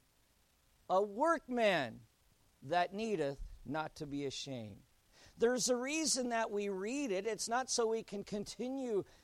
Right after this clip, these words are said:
just reading it and, and even memorizing it and not applying it.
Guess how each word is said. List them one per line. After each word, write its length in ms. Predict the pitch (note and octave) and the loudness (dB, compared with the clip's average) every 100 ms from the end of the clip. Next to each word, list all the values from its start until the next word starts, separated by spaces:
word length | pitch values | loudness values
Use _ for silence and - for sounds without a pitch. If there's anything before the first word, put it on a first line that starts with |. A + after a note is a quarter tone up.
| - | -4
just 320 | G#3+ G#3+ - - - _ _ - | 0 0 -4 -10 -20 _ _ -14
reading 640 | D3+ F#3 A#3+ C#4 B3+ A3+ | -6 -2 0 2 2 2
it 240 | G#3+ G#3+ - - | 4 2 0 2
and, 280 | F3+ F3+ F3+ - | 4 4 2 -2
and 200 | G3 G#3 | 0 0
even 400 | C4 B3+ G#3+ G#3+ | 0 2 2 2
memorizing 880 | B3+ D4 B3+ F#3+ F3 F3+ - F3+ E3+ | 2 4 6 6 4 2 -2 -6 -2
it 320 | F#3 B3 A#3 _ - _ - | 0 0 -2 _ -20 _ 0
and 240 | B3 B3 | 2 4
not 260 | G#3+ G#3+ A#3 | 4 6 6
applying 960 | A#3 - C4 C4 C#4+ D4+ D4+ C#4 A#3 | 2 -2 -4 0 2 2 4 4 2
it. 640 | F#3+ E3+ C#3 - - - | 2 2 0 -6 -14 -16